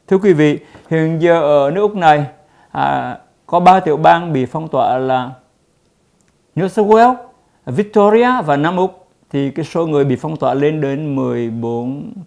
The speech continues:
triệu người. Và đương nhiên là có những người sẽ không có công ăn việc làm tại vì bị phong tỏa. Và khác với Việt Nam, à, nước Úc yêu cầu tất cả những cái người mà bị mất việc thì hãy, à, đăng bảng nhanh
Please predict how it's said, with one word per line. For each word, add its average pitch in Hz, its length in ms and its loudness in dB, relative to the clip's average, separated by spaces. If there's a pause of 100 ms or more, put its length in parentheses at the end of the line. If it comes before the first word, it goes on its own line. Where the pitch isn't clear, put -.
triệu 117 180 -2
người. 123 180 0 (720)
Và 120 380 -2
đương 180 220 0
nhiên 170 180 -2
là 139 100 0
có 135 240 0
những 139 280 -6
người 139 260 0
sẽ 131 320 -6
không 147 260 -8
có 139 220 -4
công 147 200 -8
ăn 147 120 -4
việc 117 180 -8
làm 127 300 0
tại 123 140 -4
vì 127 340 -4
bị 123 160 -6
phong 147 220 -8
tỏa. 127 260 -2 (460)
Và 123 360 -4 (380)
khác 170 260 -6
với 160 340 -4
Việt 120 200 -8
Nam, 151 180 0 (1000)
à, 113 220 -6
nước 131 160 0
Úc 202 340 4 (600)
yêu 160 220 4
cầu 143 420 6
tất 180 140 -6
cả 127 240 0
những 131 200 -6
cái 165 140 -4
người 139 440 0
mà 127 640 -4 (140)
bị 131 180 -4
mất 147 200 0
việc 143 400 0 (600)
thì 123 180 -4
hãy, 120 600 -8
à, 117 420 -10
đăng 143 220 -4
bảng 127 260 4
nhanh 175 200 0